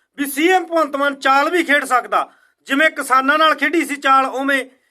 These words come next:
ਕਰਨਲ ਨਾਲ ਤੇ ਉਸ ਦੇ ਪਰਿਵਾਰ ਨਾਲ, ਕਿਉਂਕਿ ਜਿਹੜੇ ਉਸ ਦੀ ਪਤਨੀ ਆ, ਉਹਦੇ ਸਿਰ ਤੇ ਹੱਥ ਰੱਖ ਕੇ ਕਿਹਾ ਸੀ ਨੇ ਸੀ ਐਮ ਭਗਵੰਤ ਮਾਨ ਨੇ ਵੀ ਉਹਨਾਂ ਨੂੰ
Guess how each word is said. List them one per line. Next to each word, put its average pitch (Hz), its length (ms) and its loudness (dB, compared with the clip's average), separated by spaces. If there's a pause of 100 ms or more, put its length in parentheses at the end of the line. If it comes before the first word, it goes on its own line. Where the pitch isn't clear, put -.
(180)
ਕਰਨਲ 294 340 2
ਨਾਲ 285 240 2
ਤੇ 269 180 -4
ਉਸ 269 220 -6
ਦੇ 254 140 0
ਪਰਿਵਾਰ 240 440 2
ਨਾਲ, 214 240 0 (320)
ਕਿਉਂਕਿ 285 180 -8
ਜਿਹੜੇ 311 340 2
ਉਸ 294 160 -4
ਦੀ 294 200 -6
ਪਤਨੀ 294 380 0
ਆ, 294 100 4
ਉਹਦੇ 269 260 0
ਸਿਰ 269 200 -2
ਤੇ 311 160 -2
ਹੱਥ 294 180 0
ਰੱਖ 269 180 0
ਕੇ 285 100 -2
ਕਿਹਾ 302 220 2
ਸੀ 330 160 -2
ਨੇ 302 180 0 (360)
ਸੀ 285 160 0
ਐਮ 339 180 4
ਭਗਵੰਤ 285 300 -2
ਮਾਨ 233 240 -2
ਨੇ 175 120 -10 (540)
ਵੀ 285 80 0
ਉਹਨਾਂ 320 300 4
ਨੂੰ 320 100 2